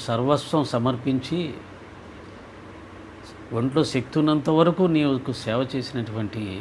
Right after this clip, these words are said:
ఆ ఇల్లాలు సేవ చేయలేని స్థితికి వచ్చినప్పుడు ఆమె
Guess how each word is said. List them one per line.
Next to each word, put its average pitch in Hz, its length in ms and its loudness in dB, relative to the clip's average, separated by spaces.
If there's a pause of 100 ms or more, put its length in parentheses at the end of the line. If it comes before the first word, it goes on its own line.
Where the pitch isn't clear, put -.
(320)
ఆ - 20 2 (120)
ఇల్లాలు 120 420 2 (340)
సేవ 120 220 2 (200)
చేయలేని 151 540 4
స్థితికి 123 320 -6
వచ్చినప్పుడు 117 540 -4 (1500)
ఆమె 113 140 2